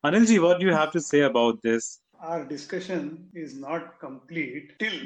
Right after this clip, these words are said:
Speaker 2: we discuss luxuries association with jewelry. So, uh, having said that, I would like to know Akshara's association with jewelry. What does, uh, jewelry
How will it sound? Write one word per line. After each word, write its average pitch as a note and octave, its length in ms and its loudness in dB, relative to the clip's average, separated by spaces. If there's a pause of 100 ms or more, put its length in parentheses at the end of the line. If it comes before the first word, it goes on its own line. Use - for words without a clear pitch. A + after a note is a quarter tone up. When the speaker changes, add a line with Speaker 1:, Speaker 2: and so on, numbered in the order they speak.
(200)
Speaker 2:
we D#3 120 -6
discuss - 800 -10
luxuries D3 680 -4
association D#3 720 -12
with D3+ 160 -10
jewelry. C3 580 -12
So, A3+ 540 -10
uh, D3+ 260 -14
having A3 280 -8
said D3+ 260 -8
that, C#3+ 200 -14 (120)
I E3+ 60 -10
would G3+ 180 -12
like F#3+ 240 -8
to F#3+ 120 -8
know C#3+ 460 -10 (140)
Akshara's G3 1000 -8
association E3+ 840 -10
with D3 140 -10 (200)
jewelry. D3 580 -6 (280)
What F#3+ 260 -6
does, A3+ 380 -6
uh, D#3+ 320 -6
jewelry F#3 680 -6